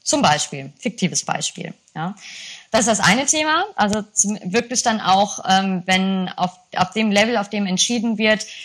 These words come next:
dass man jetzt künftig irgendetwas verändern soll, dass man dort die Veränderung auch beginnt und dort auch zeigt, dass das, ähm, Sinn und Zweck hat, ähm, das Ganze, und dort mal eine Beweisführung an den Tag legt. Plus den Punkt, den du gebracht hast,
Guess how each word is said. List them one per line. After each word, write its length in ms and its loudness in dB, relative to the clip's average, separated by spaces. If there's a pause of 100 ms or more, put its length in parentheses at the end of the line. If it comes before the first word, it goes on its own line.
(400)
dass 260 2
man 240 0
jetzt 260 -4
künftig 460 -2
irgendetwas 460 -2
verändern 560 0
soll, 580 2
dass 240 0
man 220 -2
dort 560 2
die 40 -4
Veränderung 520 0
auch 160 -6
beginnt 720 -2
und 280 -2
dort 220 -2
auch 240 -4
zeigt, 720 0
dass 140 -6
das, 340 -8
ähm, 400 0 (440)
Sinn 200 0
und 120 2
Zweck 360 0
hat, 280 0 (160)
ähm, 340 0
das 180 2
Ganze, 440 0
und 180 -2
dort 100 -2
mal 80 0
eine 140 0
Beweisführung 680 0
an 80 -2
den 100 -4
Tag 280 -6
legt. 380 -10 (720)
Plus 540 2
den 200 0
Punkt, 220 0
den 100 2
du 80 0
gebracht 460 0
hast, 340 2